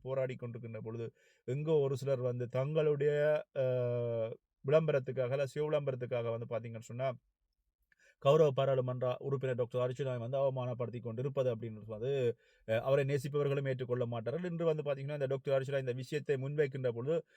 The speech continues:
நிறைய பேர் வந்து அதனை சந்தோஷமாக ஏற்றுக்கொண்டார்கள். என்ன காரணம்னு சொன்னா உண்மையில, அ, இந்த விஷயம் வந்து வரவேற்கக்கூடிய ஒரு விஷயம். என்னன்னு சொன்னா தொடர்ச்சியாக பார்த்து கொண்டிருக்க முடியாது. ஆறு மாசங்களுக்கு மேலாக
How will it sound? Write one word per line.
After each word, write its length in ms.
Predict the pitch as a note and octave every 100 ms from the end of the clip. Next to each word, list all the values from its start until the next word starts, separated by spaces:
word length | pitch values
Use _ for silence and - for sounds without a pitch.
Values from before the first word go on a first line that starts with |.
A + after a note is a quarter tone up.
| - A#2+
நிறைய 280 | C#3 E3+ D#3
பேர் 240 | D#3 C#3
வந்து 320 | C3+ C3 E3
அதனை 240 | E3 C#3+ C3
சந்தோஷமாக 600 | D#3 F3 F3 D#3 C#3 C3
ஏற்றுக்கொண்டார்கள். 480 | B2+ A#2+ A#2+ A#2+
என்ன 180 | B2 B2 B2
காரணம்னு 360 | B2 B2 B2
சொன்னா 280 | A#2+ C3+ C#3+
உண்மையில, 520 | C3 C#3 C3+ C#3 C3 A#2 _ _ -
அ, 160 | A#2 A#2+
இந்த 200 | C#3 C#3
விஷயம் 320 | D3+ G3+ F3+
வந்து 200 | D3 D#3+
வரவேற்கக்கூடிய 640 | D#3 D#3+ D3+ D3 C#3+ C3+
ஒரு 140 | B2+
விஷயம். 300 | A#2+ B2 B2+
என்னன்னு 120 | B2+ B2
சொன்னா 200 | D3 C3
தொடர்ச்சியாக 480 | C#3 D3 D3+ D3
பார்த்து 260 | C#3 C3+ C3
கொண்டிருக்க 280 | B2+ A#2+ B2
முடியாது. 240 | B2 C3+
ஆறு 400 | - C3+ D#3 D#3+
மாசங்களுக்கு 680 | D3 C#3 C#3 C3+ C3+ C3 C3+
மேலாக 580 | B2+ D#3+ E3+ C#3+ C3